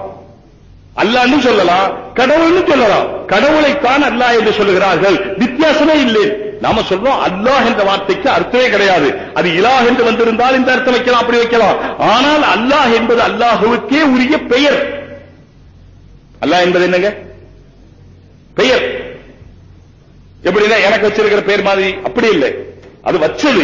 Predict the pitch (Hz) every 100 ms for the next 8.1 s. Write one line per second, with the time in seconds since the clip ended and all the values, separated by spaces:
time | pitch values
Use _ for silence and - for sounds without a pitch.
0 | - 160 202 190 220 247 202 135 - -
1 | - - - - 220 254 202 208 240 262
2 | 254 262 262 208 226 240 240 247 220 220
3 | 220 214 214 220 165 - - - - -
4 | 202 220 220 190 185 180 160 165 151 151
5 | 165 - - - - 156 208 208 196 185
6 | 175 165 165 151 143 151 - - - -
7 | 151 226 202 196 180 185 165 165 147 151